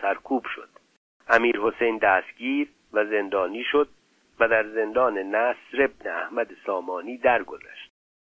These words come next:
نصر سامانی در این هنگام سیزده سال بیش نمی داشت و کار دربار او با وزیر توانا و آزاداندیش ابو عبدالله جیهانی بود که به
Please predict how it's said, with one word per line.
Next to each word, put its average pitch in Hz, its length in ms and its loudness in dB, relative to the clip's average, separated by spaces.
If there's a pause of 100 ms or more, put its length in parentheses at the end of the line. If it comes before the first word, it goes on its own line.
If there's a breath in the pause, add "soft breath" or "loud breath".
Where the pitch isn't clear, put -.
(320)
نصر 127 420 2
سامانی 104 480 2
در 110 140 2
این 127 180 0
هنگام 131 380 2 (140)
سیزده 107 380 -2 (100)
سال 120 200 2
بیش 113 380 -10
نمی 123 240 0
داشت - 380 -12 (400 soft breath)
و 117 80 0
کار 123 380 2
دربار 104 560 2
او 117 380 -6 (380 soft breath)
با 110 240 6
وزیر 117 420 0
توانا 104 880 2
و 101 40 2
آزاداندیش 104 1080 -2 (560 soft breath)
ابو 113 280 2
عبدالله 107 800 2 (120)
جیهانی 101 720 0
بود 131 260 -8 (520 soft breath)
که - 120 0
به 120 140 -2